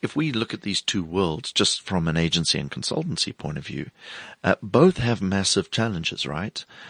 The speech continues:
They both trying to extend out of their domains because they're seeing less and less value offered. So I guess the question is, extending into each other's spaces,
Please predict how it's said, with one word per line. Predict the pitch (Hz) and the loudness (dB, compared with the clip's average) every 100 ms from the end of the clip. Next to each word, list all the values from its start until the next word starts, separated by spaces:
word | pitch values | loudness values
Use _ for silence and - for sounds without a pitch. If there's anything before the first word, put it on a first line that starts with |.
| - | -4
They | 104 | 4
both | 101 113 147 - | 6 8 8 4
trying | 139 120 | -2 -2
to | - | -2
extend | 95 - - 110 110 - | -2 -2 0 0 0 -2
out | 90 92 | 0 0
of | 85 | 0
their | 87 | 0
domains | 80 85 101 107 87 87 | 0 0 0 0 0 -2
because | - - 104 98 - - - - _ | -4 2 4 4 2 -6 -20 -20 _
they're | - 101 104 98 | -2 2 2 2
seeing | - - 123 120 | 0 0 0 0
less | 110 101 101 - | 2 2 2 0
and | 101 | 2
less | 92 85 | 2 2
value | - 87 82 85 82 _ - | 2 2 2 0 -2 _ 0
offered. | 90 - - - - - - - - - _ | 0 0 -8 -10 -20 -20 -18 -18 -18 -20 _
So | - - 113 - - | -2 2 2 0 -8
I | - | 0
guess | 180 - | 2 2
the | 302 | -2
question | - 92 - - 80 | -6 -2 0 0 -2
is, | 80 78 76 - _ _ _ _ _ _ _ _ _ _ _ - | -2 -2 -2 -4 _ _ _ _ _ _ _ _ _ _ _ -10
extending | - - - 190 196 | -4 0 4 4 4
into | 165 117 120 | 2 2 2
each | 107 - 117 | 2 4 2
other's | 92 90 | 4 4
spaces, | - - 156 185 - - - | 2 2 2 2 -2 -4 -8